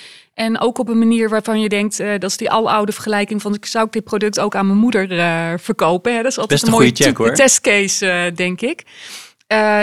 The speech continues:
Speaker 1: dus er is best veel mogelijk, ook omdat financiële producten echt in behoeftes voorzien. Eh, maar ga wel heel goed na wat de impact is, eh, op zo'n klant.
Speaker 2: Helder. Ik weet zeker dat, eh, tenminste, als het niet zo is, moeten jullie mij tegenspreken. Maar ik weet vrij zeker dat jullie,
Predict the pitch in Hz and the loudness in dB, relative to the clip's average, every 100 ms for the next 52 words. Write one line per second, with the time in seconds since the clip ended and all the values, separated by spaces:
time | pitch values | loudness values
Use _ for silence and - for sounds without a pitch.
0 | 190 247 - 254 269 269 - 240 220 285 | 0 0 0 2 4 4 2 4 4 4
1 | 285 - 233 247 240 226 233 220 233 214 | 0 0 0 0 -2 -2 -2 -2 -2 -2
2 | 214 208 208 - 220 - 190 165 220 262 | -4 -4 -4 -4 -6 -4 -6 -4 -4 -4
3 | - 285 - 262 220 240 311 466 _ 220 | -4 -4 -4 -2 0 0 -2 -6 _ -4
4 | 208 202 202 196 - 202 208 208 214 196 | -2 -2 -2 -4 -6 -2 0 0 -2 -2
5 | 220 247 220 240 - 233 214 208 208 190 | 0 2 0 -2 -2 -4 -2 0 0 -2
6 | 202 214 208 208 196 190 - 190 - - | -4 -4 -6 -6 -6 -6 -6 -6 -6 -8
7 | 185 185 185 190 - 180 - 180 147 - | -12 -12 -10 -10 -10 -10 -10 -10 -8 -10
8 | - _ _ _ _ _ 110 98 95 - | -14 _ _ _ _ _ -2 -2 -2 -6
9 | - - - - 107 120 113 131 147 123 | -20 -20 -20 -8 -2 -2 0 0 2 2
10 | 110 107 - - 110 104 98 95 - 92 | 2 0 -2 -6 0 0 0 -4 -6 -6
11 | - 101 - - 120 113 101 101 95 101 | -4 -6 -6 -4 -2 -2 -4 -4 -2 -2
12 | 98 95 107 101 110 101 110 - 120 113 | 0 2 0 0 -2 0 0 0 0 2
13 | 120 110 104 110 113 | 2 0 -2 -2 -4